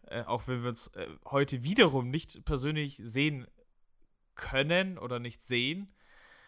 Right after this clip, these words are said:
ähm, ist es mir trotzdem wie immer eine große, große Ehre.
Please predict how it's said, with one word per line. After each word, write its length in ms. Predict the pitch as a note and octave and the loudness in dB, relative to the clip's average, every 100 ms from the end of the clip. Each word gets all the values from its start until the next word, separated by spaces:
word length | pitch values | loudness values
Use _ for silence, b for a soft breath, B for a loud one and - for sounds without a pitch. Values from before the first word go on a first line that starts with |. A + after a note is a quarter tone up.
| b b - | b b -8
ähm, 600 | B2+ B2 A#2+ A#2+ A#2+ A#2+ - | -2 0 0 -4 -10 -14 -18
ist 220 | - C3 C#3+ | -4 0 0
es 240 | - - - - _ _ _ _ | 0 -4 -10 -20 _ _ _ _
mir 180 | C#3 C3+ | -4 -2
trotzdem 500 | - F#3+ - E3+ C3+ | 2 2 2 0 -2
wie 160 | C#3+ D#3 | -4 -6
immer 380 | E3 C3+ E3 - _ - _ - | -2 0 -2 -8 _ -20 _ -4
eine 560 | B2+ B2+ B2 A#2+ A#2+ - | -4 -2 -4 -6 -8 -12
große, 460 | - A#2+ D3 F3+ E3+ | -12 -4 -2 0 -4
große 380 | C#3 C3+ C#3 - | -4 -6 -4 -4
Ehre. 500 | B2 B2 A#2+ C#3+ | -2 -2 -2 -6